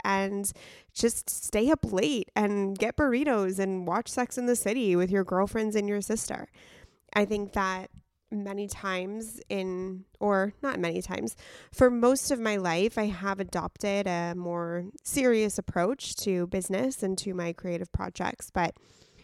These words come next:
being able to be in the presence of my sister and friends and just have a girls' night out in Los Angeles felt so good.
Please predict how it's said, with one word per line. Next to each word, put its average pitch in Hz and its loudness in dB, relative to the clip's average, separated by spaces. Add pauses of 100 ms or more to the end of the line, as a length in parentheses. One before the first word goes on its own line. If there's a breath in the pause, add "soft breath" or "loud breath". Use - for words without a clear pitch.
(280 soft breath)
being 226 4
able 190 4
to 185 -2
be 185 0
in 185 0
the 180 0
presence 185 -2
of 175 -2
my 175 0
sister 180 0
and 170 0
friends 170 0
and 170 0
just - -6
have 220 -4
a 247 2
girls' 190 -2
night 190 -2
out 180 -4
in 196 -4
Los 190 -2
Angeles 175 -2
felt 175 -2 (520 loud breath)
so - 4
good. 190 0